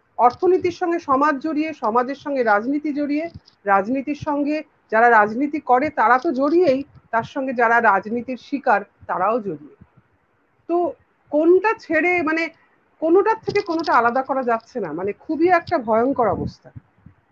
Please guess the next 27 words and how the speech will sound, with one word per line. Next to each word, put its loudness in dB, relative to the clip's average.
হ্যাঁ, 4
পরের 2
প্রশ্নে -4
যাই 2
সুমন্ত্র, -4
সেটা -2
হচ্ছে -4
যে 0
আবৃত্তির, 2
আহ, -2
যেটা 4
একটু -2
আগে 2
তুমি -4
বলছিলে, 0
পরিবেশন -4
ভঙ্গি, -4
প্রেজেন্টেশন, -4
সেটা -8
পাল্টেছে -6
এবং 0
সেটা 0
খুবই -6
তাকে -2
স্বাগত -2
জানাতে -2
হবে। -4